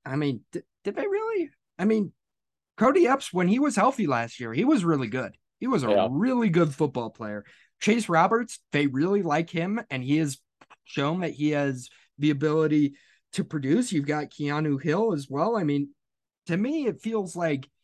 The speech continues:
Speaker 1: it's not that huge of a drop-off in terms of the talent they had at wide
Speaker 2: Yeah.
Speaker 1: receiver last year to this year. I think that's being overblown a little bit. I think there's still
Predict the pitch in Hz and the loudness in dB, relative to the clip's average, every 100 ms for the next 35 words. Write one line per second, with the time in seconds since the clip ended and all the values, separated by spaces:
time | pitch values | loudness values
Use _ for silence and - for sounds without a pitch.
0 | _ _ _ - 170 147 151 175 190 190 | _ _ _ -6 -6 -2 0 2 2 2
1 | 185 185 - 190 147 147 135 127 135 139 | -2 -2 -4 -4 -2 -2 -4 -2 0 2
2 | 131 127 120 - 139 123 143 131 123 127 | 2 0 0 -6 -10 -8 -4 -4 -4 -4
3 | 113 - 139 131 127 120 120 127 120 123 | -6 -4 -2 -2 -4 -4 -2 -2 0 0
4 | - 123 - 139 127 120 - 127 123 123 | 0 -2 -2 -2 0 -4 -4 0 2 2
5 | - - 123 107 107 110 104 104 110 - | -2 -8 -8 -8 -10 -10 -8 -6 -6 -2
6 | 202 170 180 139 - 147 131 127 117 110 | 0 2 0 0 -2 0 0 -4 -6 -8
7 | 107 107 101 104 101 101 104 120 196 165 | -6 -6 -8 -10 -10 -10 -6 -6 -4 -2
8 | 151 135 - 135 127 | -2 -4 -2 0 0